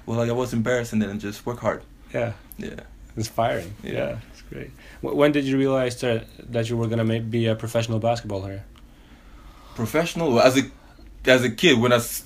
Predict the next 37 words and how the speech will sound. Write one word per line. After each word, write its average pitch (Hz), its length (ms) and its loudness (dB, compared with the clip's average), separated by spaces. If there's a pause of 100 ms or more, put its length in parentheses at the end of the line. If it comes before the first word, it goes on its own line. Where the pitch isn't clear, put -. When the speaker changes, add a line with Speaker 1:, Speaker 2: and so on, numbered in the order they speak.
Speaker 1:
fell 156 260 6
in 127 80 2
love 131 160 4
with 110 80 0
the 113 60 2
game 117 220 2
when 104 80 4
I 104 40 0
was 104 100 -8
thirteen, 107 360 0
fourteen, 104 600 -2
you - 0 - (120)
know, 87 160 -6
I 87 120 -6
watched 104 400 -2
basketball 107 340 0
on 104 80 -4
T 110 220 2
V, 110 420 2
and 107 160 0
then 104 320 -4 (400)
I 107 100 -2
just 107 200 -2
told 135 140 4
myself, 107 600 -4 (380)
"This 117 140 -4
is 127 40 -2
what 110 140 2
I - 20 2
wanna 104 200 0
do 110 140 0
when 107 120 0
I - 20 -2
grow 107 220 -2
up." - 100 -6 (680)
Like, - 680 -8
I, 107 240 4